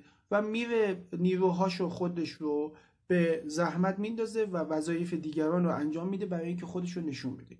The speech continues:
این فرد میره یک سری افراد رو تو کارگاه شناسایی می‌کنه، سرپرست کارگاه، بچهای اجرا که اینا مثلاً نفوذ دارن نسبت به کسی که اون بالا نشسته و یک سری کارهای عجیب غریب می‌کنن.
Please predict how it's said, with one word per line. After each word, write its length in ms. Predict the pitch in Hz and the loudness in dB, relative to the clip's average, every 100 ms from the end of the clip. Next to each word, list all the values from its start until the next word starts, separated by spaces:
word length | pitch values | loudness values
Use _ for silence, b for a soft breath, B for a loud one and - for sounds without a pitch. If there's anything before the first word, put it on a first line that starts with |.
| - | 2
این 160 | 254 | 2
فرد 380 | 254 233 220 208 | 4 2 2 2
میره 480 | 226 202 185 175 165 | -2 0 0 -2 -4
یک 160 | 175 180 | -6 0
سری 140 | 185 | 0
افراد 460 | 131 143 139 156 160 | 0 -4 -2 -2 -2
رو 60 | |
تو 120 | 131 | -6
کارگاه 340 | - 143 131 135 | -6 -2 -2 -4
شناسایی 420 | 131 123 120 135 | -2 -4 -4 -8
می‌کنه، 260 | 147 151 147 | -8 -8 -6
سرپرست 560 | 139 131 123 120 117 | -4 -4 -4 -6 -6
کارگاه، 300 | 117 117 123 | -6 -6 -6
بچهای 460 | 120 120 120 120 117 | -6 -8 -8 -8 -8
اجرا 300 | 120 127 123 | -8 -6 -8
که 140 | - | -2
اینا 160 | 131 131 | 0 2
مثلاً 340 | 123 117 120 | 0 -2 -4
نفوذ 500 | 123 120 - 151 160 | -2 -4 -2 -4 -2
دارن 300 | 165 151 151 | -2 0 -2
نسبت 420 | 151 127 139 131 | -2 -4 -8 -8
به 160 | - 139 | -4 -4
کسی 320 | 131 135 135 | -4 -8 -6
که 240 | 127 135 123 B B B B | -6 -6 -6 B B B B
اون 160 | - 156 | -4 0
بالا 240 | 156 160 | 2 2
نشسته 680 | 160 165 180 175 180 214 233 - - b b b b b b b 196 175 175 175 | 0 2 2 2 4 2 2 -8 -20 b b b b b b b -2 2 2 4
و 320 | 214 233 240 233 | 4 4 2 2
یک 120 | 247 | 2
سری 180 | 254 247 | 4 4
کارهای 300 | - 196 214 | 2 2 2
عجیب 320 | 175 175 175 | 0 0 -2
غریب 340 | 170 165 180 | 0 0 -2
می‌کنن. 440 | 160 - 139 135 | -4 -6 -6 -6